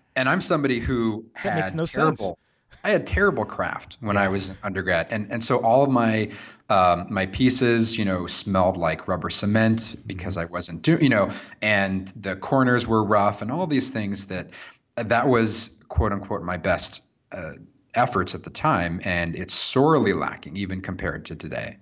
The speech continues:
Speaker 1: I'm curious, do you think that, um, do you see or hear from your students and from other, uh, maybe other faculty that there is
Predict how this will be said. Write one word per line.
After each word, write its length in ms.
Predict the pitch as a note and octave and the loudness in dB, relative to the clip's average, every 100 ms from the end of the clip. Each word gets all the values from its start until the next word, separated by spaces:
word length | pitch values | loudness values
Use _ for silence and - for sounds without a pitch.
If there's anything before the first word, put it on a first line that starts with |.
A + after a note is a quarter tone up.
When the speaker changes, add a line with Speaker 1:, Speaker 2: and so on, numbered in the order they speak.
| - - - - - | -20 -12 -8 -8 -2
Speaker 1:
I'm 140 | E3 F3+ | 0 2
curious, 480 | - C4 D#3 A2 - | 4 6 6 4 2
do 140 | D3 | 0
you 200 | G3 B3 | 2 2
think 380 | - G3+ F#3+ - | 2 -2 -2 2
that, 440 | D#3+ D3 C#3+ - | 2 2 -2 -2
um, 560 | B2 A2+ G#2 G2 F#2+ - - | 2 2 2 0 -4 -10 -8
do 80 | B2+ | 2
you 120 | G#3+ | 4
see 640 | A3+ - F3 D#3 D#3 D3 - - _ _ _ _ _ - | 4 2 2 4 4 2 -4 -16 _ _ _ _ _ -2
or 140 | A#2 | 0
hear 360 | - - C#3 C#3 | 2 4 6 6
from 640 | C#3 A#2+ G#2+ G2 G2 G2 G2 - - | 2 2 4 4 2 -2 -6 -16 -2
your 220 | A2+ A#2+ | 4 4
students 480 | A#2 A2+ G#2+ G#2 G2+ | 4 2 2 2 -2
and 160 | - G2+ | -4 -4
from 160 | G#2+ A2 | -2 2
other, 640 | G#2+ G#2+ G#2 G#2 G2+ G2+ - | 2 2 2 4 2 -2 -6
uh, 320 | G2 G2+ G2 | -6 -4 -4
maybe 260 | A2+ G#2 G#2+ | -2 0 2
other 200 | G#2+ G2 | 2 2
faculty 640 | F#2+ G#2 G#2 A2 - G2 | 2 2 2 -2 -2 -2
that 240 | F2+ F#2+ F#2+ | -2 -4 0
there 340 | G#2 G#2 G#2 | 2 4 4
is 460 | G#2 G#2 G#2 G2 F#2 | 2 0 0 -2 -4